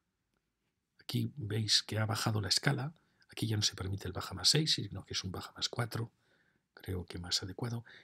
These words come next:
Y esta es el gran, la gran pieza que veíamos antes aparecer en, en la plaza.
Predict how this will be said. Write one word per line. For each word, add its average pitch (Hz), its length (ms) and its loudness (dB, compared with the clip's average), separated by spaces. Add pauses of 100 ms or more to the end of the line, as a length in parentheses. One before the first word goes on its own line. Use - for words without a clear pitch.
Y 170 80 4
esta - 160 4
es - 80 6
el 135 80 2
gran, 139 380 2
la 117 100 2
gran 147 260 6
pieza 147 440 2 (440)
que 107 120 0
veíamos 120 440 2
antes 127 420 2 (280)
aparecer 107 600 0 (400)
en, 95 400 -4
en 110 160 0
la 95 100 -2
plaza. - 380 -8